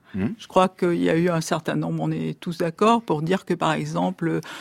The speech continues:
Speaker 2: ce qui a été dit sur le massacre de Timisoara,
Speaker 1: Oui, c'était
Speaker 2: précisément
Speaker 1: juste après,
Speaker 2: à la
Speaker 1: euh, Tchernobyl,
Speaker 2: télévision,
Speaker 1: justement.
Speaker 2: voilà, euh, avec les, les images, euh, soi-disant à l'appui, euh, et cetera, voilà. Euh, donc, euh,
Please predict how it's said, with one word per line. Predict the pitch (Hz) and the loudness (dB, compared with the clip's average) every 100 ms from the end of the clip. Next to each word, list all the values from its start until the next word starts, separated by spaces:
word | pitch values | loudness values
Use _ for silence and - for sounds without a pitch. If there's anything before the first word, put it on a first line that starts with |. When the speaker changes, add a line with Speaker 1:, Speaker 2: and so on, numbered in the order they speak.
| - | -10
Speaker 2:
ce | - 180 | 2 2
qui | - 175 | 6 4
a | |
été | 160 175 160 | 6 4 4
dit | 180 196 | 4 2
sur | - 156 | 2 0
le | 156 | 2
massacre | 160 165 185 175 175 | 4 4 2 2 0
de | 160 | 0
Timisoara, | 160 - 165 165 - 156 151 170 175 190 | 0 2 0 0 0 2 4 6 6 6
Speaker 1:
Oui, | 139 - | 4 4
c'était | 160 | 2
Speaker 2:
précisément | 160 170 | 6 8
Speaker 1:
juste | 185 175 | 10 8
après, | 143 135 | 8 6
Speaker 2:
à | 131 | 8
la | |
Speaker 1:
euh, | 107 101 | 8 8
Tchernobyl, | 110 107 104 98 | 8 8 10 10
Speaker 2:
télévision, | 92 110 277 | 8 6 6
Speaker 1:
justement. | 78 78 - | 4 0 0
Speaker 2:
voilà, | 170 170 196 220 190 165 | 2 6 8 8 8 8
euh, | 165 165 160 - - | 4 2 -2 -10 -2
avec | - 156 170 180 | 4 4 4 4
les, | 165 160 | 4 6
les | 165 160 156 | 4 4 2
images, | 165 175 170 165 - | 6 8 8 4 0
euh, | 165 160 | -2 -6
soi-disant | 165 - 180 165 165 175 165 | -10 2 4 4 4 6 6
à | |
l'appui, | 165 165 - 190 220 285 302 | 6 4 2 6 8 10 10
euh, | 202 175 170 180 175 | 6 6 2 0 0
et | |
cetera, | 180 170 175 190 277 339 | -2 0 2 6 6 6
voilà. | 175 226 - - - - 190 | 6 6 6 -2 -12 2 8
Euh, | 190 180 175 | 10 12 10
donc, | 165 240 240 - 214 | 8 8 8 6 6
euh, | 190 185 180 | 8 8 8